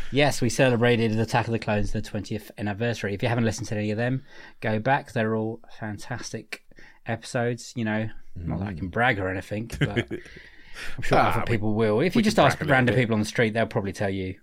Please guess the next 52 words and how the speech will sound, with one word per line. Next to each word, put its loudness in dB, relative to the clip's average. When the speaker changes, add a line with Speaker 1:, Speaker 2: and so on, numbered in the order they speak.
Speaker 1:
which -8
one -6
their, -2
what -4
was -8
their -2
favourite. -4
Which -2
one 4
was 0
your 4
favourite? -4
Speaker 2:
Probably 0
the 0
Attack -4
of -18
the -6
Clones. -4
I -2
like -2
to -10
moan. -8
<laughs> -4
Speaker 1:
It 0
was, -8
it -2
was -2
good. 2
So, 4
yeah, 4
Avengers 2
was -2
positive. -4
Speaker 2:
Yeah. -2
Speaker 1:
Doctor -2
Strange 4
was 0
in 2
the 2
middle. 0
Speaker 2:
Yeah. -2
Speaker 1:
Uh, 2
Speaker 2:
True. -4
Speaker 1:
Attack 0
of -4
the -18
Clones 0
was -4
Speaker 2:
Yeah, -2
not -6
so -10
much. -14